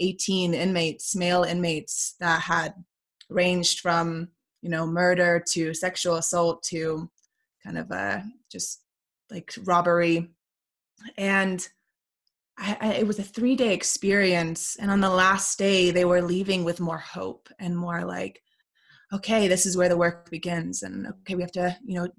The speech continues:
lean on each other." And also sadness, like, they, there was, there's not really a lot of opportunity for that work to be in there. So, you know, I was kind of left with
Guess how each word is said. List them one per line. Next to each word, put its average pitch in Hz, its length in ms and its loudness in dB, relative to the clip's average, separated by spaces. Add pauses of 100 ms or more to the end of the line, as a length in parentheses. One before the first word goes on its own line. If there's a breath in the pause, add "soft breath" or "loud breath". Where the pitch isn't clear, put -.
(140)
lean 208 160 4
on 185 140 2
each 165 200 -2
other." 165 380 -4
And 170 360 -4 (380)
also 185 640 4
sadness, 180 880 -2
like, 196 260 -14
they, 180 220 -6 (260)
there 190 120 -2
was, 190 360 0
there's 190 180 -2
not 196 160 2
really 220 200 2
a 196 40 4
lot 185 140 2
of 180 80 -10
opportunity 175 920 -2
for 175 140 0
that 170 220 -2
work 165 220 -4
to - 100 -20
be 170 160 -10
in 185 180 -4
there. 175 240 -6
So, 180 400 0 (880)
you 190 120 -4
know, 180 60 4
I 175 140 6
was 208 140 4
kind 202 160 2
of 180 100 0
left 175 380 2
with 170 400 2